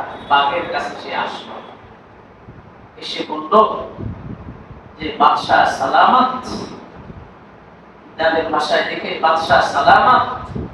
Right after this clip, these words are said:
আমি একটু সফরে যাচ্ছি, তো আমার এই বাচ্চাকে সাথে নিয়ে গেলে বাচ্চার কষ্ট হবে, তাকে আমি নিরাপদে সেভে আপনার কাছে আমানত রেখে যেতে চাচ্ছি।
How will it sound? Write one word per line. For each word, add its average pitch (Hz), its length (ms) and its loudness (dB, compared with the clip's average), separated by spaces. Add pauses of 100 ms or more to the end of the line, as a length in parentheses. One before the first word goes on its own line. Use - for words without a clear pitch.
(720)
আমি 170 220 0
একটু - 360 -8
সফরে - 580 2
যাচ্ছি, - 300 -6 (1500)
তো 139 60 0
আমার 156 320 4
এই - 100 -2
বাচ্চাকে - 600 2
সাথে 165 400 0
নিয়ে - 360 -8
গেলে 160 320 -6
বাচ্চার - 540 0
কষ্ট - 300 2
হবে, - 300 4 (1160)
তাকে 196 280 4
আমি 180 380 0
নিরাপদে 185 580 4
সেভে - 800 2 (540)
আপনার - 500 2
কাছে - 420 -4
আমানত - 640 2
রেখে - 280 -10
যেতে - 260 -16
চাচ্ছি। - 340 -16